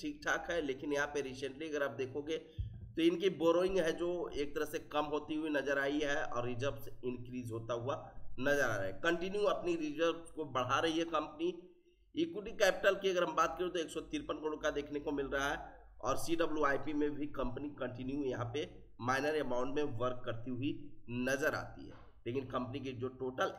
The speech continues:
assets and liabilities की बात करें तो ये सारी चीजें company का improve हो रहा है time to time।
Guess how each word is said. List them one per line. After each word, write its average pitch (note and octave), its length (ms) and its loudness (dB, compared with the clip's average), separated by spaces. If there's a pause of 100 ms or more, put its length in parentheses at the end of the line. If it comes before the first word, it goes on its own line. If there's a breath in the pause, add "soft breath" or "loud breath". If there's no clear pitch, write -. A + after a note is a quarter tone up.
assets E3 500 -2
and C#3 220 0
liabilities D3+ 520 -2
की E3 100 -8
बात D3+ 280 4
करें D#3+ 180 2
तो - 460 -8
ये D#3+ 60 0
सारी E3+ 320 4
चीजें E3+ 320 -4
company C#3 400 -2
का D#3+ 160 2 (160)
improve C3+ 420 0
हो D#3 100 2
रहा D#3+ 200 6
है F3+ 200 2
time C#3+ 220 2
to E3 160 -2
time। D#3+ 240 2